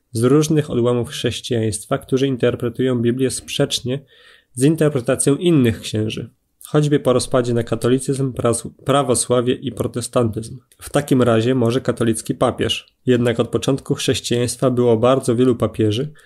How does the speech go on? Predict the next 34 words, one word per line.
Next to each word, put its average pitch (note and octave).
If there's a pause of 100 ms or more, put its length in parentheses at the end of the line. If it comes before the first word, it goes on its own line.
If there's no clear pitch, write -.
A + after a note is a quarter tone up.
(300)
i C3
przez A#2
wieki C#3
interpretacja C#3
Biblii C#3
się B2+
zmieniała. A#2 (340)
Patrz -
Palenie A#2+
czarownic B2
na A2+
stosie C3 (140)
i C3+
Bulla B2+
Sumis C#3
wydana A#2
przez -
papieża B2+
Innocentego A#2+
ósmego. A2+ (340)
W -
takim D3
wypadku C3+
tutaj C3+
także D3+
nie C#3
możemy B2+ (200)
mówić A#2+
obiektywnie C3
o B2
poprawnej B2
interpretacji A2+
Słowa A2+
Bożego. A#2